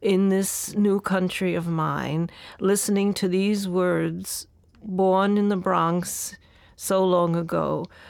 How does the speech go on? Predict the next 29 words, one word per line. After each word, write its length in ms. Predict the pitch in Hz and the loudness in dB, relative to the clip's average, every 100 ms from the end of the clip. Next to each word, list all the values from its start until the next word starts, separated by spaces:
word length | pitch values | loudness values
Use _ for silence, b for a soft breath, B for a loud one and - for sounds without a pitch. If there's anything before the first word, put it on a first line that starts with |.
| B B B - | B B B -2
The, 160 | 190 - | -2 0
the 180 | 208 | -4
first 380 | 208 254 285 - | 0 0 0 -2
piece 320 | - 247 - | -2 0 0
I'm 180 | 202 180 | -2 -2
going 180 | 180 175 | 0 0
to 80 | 170 | 0
read 440 | 190 208 185 175 - _ _ _ - | 0 0 0 -2 -4 _ _ _ -2
is 380 | 175 170 170 - | 0 2 0 -4
called 400 | - 170 175 170 | -2 0 0 0
This 300 | 226 - 196 | 0 0 0
Huge 360 | 202 208 196 | 2 2 0
Light 380 | 170 170 180 185 | 0 0 2 0
of 140 | 170 | 0
Yours, 480 | 180 170 170 160 185 | 0 2 2 0 -4
and 260 | - 196 202 | -2 0 2
it 140 | 208 | 2
is, 320 | 208 208 196 B B B B B - | 2 2 -2 B B B B B -8
it 120 | 208 | -6
grows 460 | - 233 247 247 220 | 0 4 6 4 2
out 280 | - 214 240 | 0 2 4
of 160 | 247 202 | 4 2
my 220 | 185 190 | 2 2
involvement 880 | 190 185 185 180 175 180 180 - - _ _ - | 0 2 0 0 0 0 0 -4 -12 _ _ -2
in 260 | 190 180 | 2 2
the 180 | 170 175 | 2 0
civil 300 | 165 214 185 | 0 -2 0
rights 380 | 180 170 165 - | 0 0 -2 -2
movement 560 | 180 185 202 220 214 | 0 2 2 0 -2